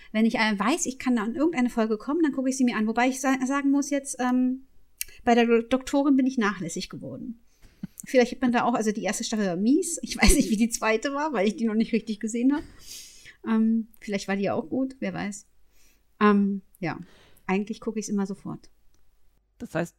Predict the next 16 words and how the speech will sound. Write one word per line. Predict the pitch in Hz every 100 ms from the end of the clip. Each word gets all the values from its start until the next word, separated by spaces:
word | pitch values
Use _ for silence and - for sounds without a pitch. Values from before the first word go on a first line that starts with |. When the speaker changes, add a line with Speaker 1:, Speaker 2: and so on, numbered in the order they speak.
| -
Speaker 2:
du | 160
machst | 175 -
auch | -
immer, | - 190 190 -
äh, | 180 143
oder, | 165 -
oder | 165 160 160 160
gerne | 156 165 156 160 185
mal, | 175 175 147
wenn, | 170
wenn | - 165 180
denn | 175 175 170 170
bei | -
Amazon | - 180 - 180
oder | 170
so, | 165 175